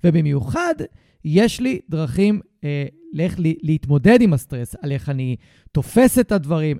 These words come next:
איך אני מאבד אותם ברמה הרגשית. לנו כבני אדם יש כלים הרבה יותר חזקים להתמודד עם צבירת סטרס והשחרור שלו,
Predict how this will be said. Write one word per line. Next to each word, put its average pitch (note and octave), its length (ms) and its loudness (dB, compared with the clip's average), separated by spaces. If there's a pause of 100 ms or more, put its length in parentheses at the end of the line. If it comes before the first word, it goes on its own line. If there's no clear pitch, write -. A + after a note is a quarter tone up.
איך D3 180 -6
אני C3+ 160 -4
מאבד B2+ 460 2
אותם G#3+ 300 0
ברמה F3 400 0
הרגשית. D#3 480 -2 (320)
לנו B3 320 0
כבני A3 320 0
אדם G#3 340 0
יש F#3 400 -2 (100)
כלים E3 320 -2
הרבה C#3 240 0
יותר B3 160 0
חזקים F#3 440 -2
להתמודד D#3 480 0
עם E3 100 0
צבירת C3+ 400 -4
סטרס E3 440 -2
והשחרור C#3+ 840 0
שלו, C#4+ 320 -2